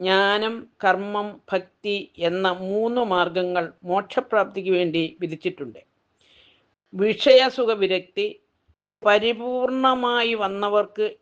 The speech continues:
ജ്ഞാനയോഗവും അത്യന്താസക്തന്മാർക്ക് ഭഗവ-, ഭഗവദർപ്പണ രൂപമായ കർമ്മയോഗവും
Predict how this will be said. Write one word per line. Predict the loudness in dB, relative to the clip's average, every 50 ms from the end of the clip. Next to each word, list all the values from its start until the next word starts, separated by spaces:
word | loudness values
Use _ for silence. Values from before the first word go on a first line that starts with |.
| _ -6
ജ്ഞാനയോഗവും | -4 -2 0 0 0 0 0 0 0 0 0 0 -2 -4 -4 -4 -6 -10 -12 _ _ _ _ _ _ _ _ -10
അത്യന്താസക്തന്മാർക്ക് | -10 -10 -10 _ _ 0 2 2 2 4 4 4 4 2 0 -2 -4 -6 -6 _ -6 -4 -4 -2 -2 -2 -2 -2 -4 -4 -6 -4 -4 -4 -6 _ _ _ -16
ഭഗവ-, | -8 -4 -4 -2 0 2 2 2 4 4 4 4 4 -2 -10 -8
ഭഗവദർപ്പണ | -2 -2 0 0 2 2 2 2 2 2 0 0 0 -2 -4 _ _ -2 -2 -2 -2 -4 -4 -4 -4
രൂപമായ | -2 -2 -2 -2 -2 -2 -2 -2 0 0 0 -2 -2 -4 -10 _ _ _ _ _ -2 0
കർമ്മയോഗവും | 2 2 2 2 2 2 2 2 0 -2 -2 -2 -2 -4 -6 -8 -14